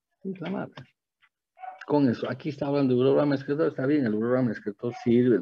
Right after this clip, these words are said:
todo, no, no, no lo discuto, pero la ecograf-, la ec-, el, una ultrasonografía enseguida les demuestra que hay una masa tumoral en el riñón.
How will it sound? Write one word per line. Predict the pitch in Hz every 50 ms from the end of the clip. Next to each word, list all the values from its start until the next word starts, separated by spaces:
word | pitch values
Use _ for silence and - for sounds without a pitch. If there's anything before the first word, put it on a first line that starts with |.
| - -
todo, | 120 120 117
no, | 107 107 110 98
no, | 92 98 101
no | 98 98 104 110 110
lo | 107 104 95
discuto, | 92 95 - - _ - 135 131 - - 147 - _ _ _ _ _ _ _ _ _ _ _ _ _
pero | - 117 117 120
la | 120
ecograf-, | 117 110 - 131 127 135 135 131 131 - _ -
la | 123 123 120
ec-, | 117 - -
el, | 120 113 113 107 104 101 98 107
una | 131 135 135 127
ultrasonografía | 123 123 123 - - 117 - - 117 117 110 107 113 113 - - 143 139 139 139 120
enseguida | 113 110 107 104 - 123 123 131 131 123 107
les | 98 95 92 95 95
demuestra | 101 107 117 135 156 151 147 - - 139
que | - -
hay | 113 113
una | 113 104 92
masa | 87 92 110 143 160 156 - - 104 -
tumoral | _ - 90 90 87 90 90 85
en | 78 80
el | 80 - - _
riñón. | - - _ _